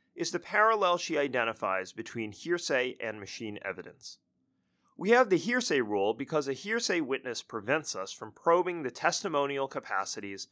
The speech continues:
of the underlying declarant. When we have a human witness testify about the results of a machine, we often have precisely the same structural problem.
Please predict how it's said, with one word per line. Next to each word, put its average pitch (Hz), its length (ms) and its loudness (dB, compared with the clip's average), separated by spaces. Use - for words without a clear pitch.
of 107 120 -4
the 120 140 -6
underlying 117 640 0
declarant. 92 500 -4
When 156 160 0
we 175 100 0
have 233 320 4
a 165 80 6
human 220 520 -2
witness 135 360 0
testify 147 540 0
about 120 260 2
the 120 60 -12
results 117 420 -2
of 107 80 -10
a 101 60 -6
machine, 120 600 -6
we 196 140 2
often 247 300 8
have 165 300 0
precisely 170 600 -2
the 120 140 -8
same 139 360 -2
structural 117 520 -2
problem. 113 420 0